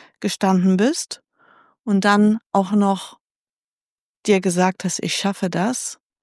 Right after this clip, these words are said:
dann bist du auch viel, viel besser vorbereitet,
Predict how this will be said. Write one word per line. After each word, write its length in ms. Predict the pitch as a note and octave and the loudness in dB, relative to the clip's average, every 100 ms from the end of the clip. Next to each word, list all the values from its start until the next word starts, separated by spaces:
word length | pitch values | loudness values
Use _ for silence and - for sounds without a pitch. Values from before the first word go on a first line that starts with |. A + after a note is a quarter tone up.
| _ _ _ _ _ | _ _ _ _ _
dann 460 | - F#3 F#3+ G3 F#3+ _ _ _ - | 0 2 2 0 -6 _ _ _ -4
bist 240 | F#3+ - | -4 -2
du 100 | - | 0
auch 300 | E3+ E3+ - - _ | 2 2 -2 -20 _
viel, 320 | - - C#4 | -16 0 0
viel 200 | D4 A#3+ | 2 0
besser 320 | G3 G3+ - F#3 | 2 -2 -2 -4
vorbereitet, 1040 | - A3 A3+ G3 D#3+ D#3+ E3+ G3+ A#3 | 0 0 2 0 2 0 0 -2 -4